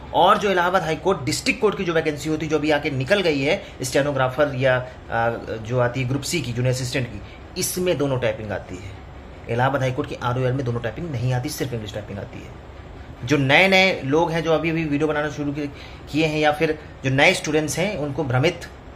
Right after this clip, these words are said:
मत करिए please, request है आपसे, ठीक है? ध्यान से सुनिए, इलाहाबाद हाई कोर्ट की जो कोर vacancies हैं, आरओ, एआरओ, सीए, एपीएस, पीएस, इसमें सिर्फ English typing आती है। और एक चीज़ और बता दे रहा हूँ, offline paper कोई official news नहीं है।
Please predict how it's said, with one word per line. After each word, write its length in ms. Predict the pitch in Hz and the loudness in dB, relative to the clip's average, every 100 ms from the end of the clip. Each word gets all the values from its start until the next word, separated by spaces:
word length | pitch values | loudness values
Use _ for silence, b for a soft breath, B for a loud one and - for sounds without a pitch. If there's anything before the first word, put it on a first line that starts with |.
| - | -4
मत 180 | 123 147 - | 2 2 2
करिए 180 | 123 | -2
please, 400 | 123 127 139 113 98 - - 113 | -4 0 0 0 -4 -10 -12 -10
request 380 | 123 151 127 | -4 -2 -2
है 60 | 120 | -4
आपसे, 220 | 98 - - - - - - - - - - - | -6 -12 -16 -16 -18 -16 -16 -16 -16 -18 -18 -6
ठीक 120 | 156 185 | 0 2
है? 60 | |
ध्यान 280 | 139 139 156 | 2 2 2
से 80 | 160 | 0
सुनिए, 340 | 160 156 165 | -2 0 0
इलाहाबाद 400 | 139 123 135 147 | 2 2 2 2
हाई 100 | 147 | 0
कोर्ट 160 | 143 156 | -2 -4
की 60 | |
जो 100 | 156 | -4
कोर 300 | - 147 175 | -2 2 4
vacancies 460 | 170 160 151 151 147 | 4 2 -2 -4 -2
हैं, 100 | 151 | -2
आरओ, 360 | 127 135 147 143 | 0 2 2 2
एआरओ, 320 | 127 127 147 | 2 2 0
सीए, 800 | 143 - - - - - 135 139 123 123 | -4 -12 -16 -18 -12 -6 2 4 4 0
एपीएस, 320 | 123 147 139 | 0 -2 -2
पीएस, 280 | 131 143 - | -4 -4 -2
इसमें 200 | - 143 | -6 -6
सिर्फ 360 | - 220 165 | 2 2 2
English 240 | 143 135 127 | -4 -6 -6
typing 240 | 110 110 | -8 -6
आती 200 | 98 - | -8 -8
है। 240 | 90 - - - B B B B - - - - - - | -14 -14 -16 -18 B B B B -18 -18 -18 -18 -16 0
और 140 | 139 | 4
एक 80 | 151 | 4
चीज़ 100 | 151 | 2
और 60 | 156 | 2
बता 180 | 147 156 | 6 4
दे 80 | |
रहा 80 | 165 | 4
हूँ, 100 | 190 - - - - - - - | -4 -8 -16 -18 -18 -18 -18 -2
offline 540 | 151 160 - 165 190 214 | 6 6 6 2 4 2
paper 540 | 208 170 - 180 185 - - - | 2 0 6 4 4 -8 -16 -2
कोई 120 | 160 | 0
official 640 | 175 156 156 165 151 180 165 | 2 2 2 0 0 2 2
news 260 | 156 147 | 0 0
नहीं 260 | 147 147 165 | 0 2 2
है। 200 | 143 127 | 2 0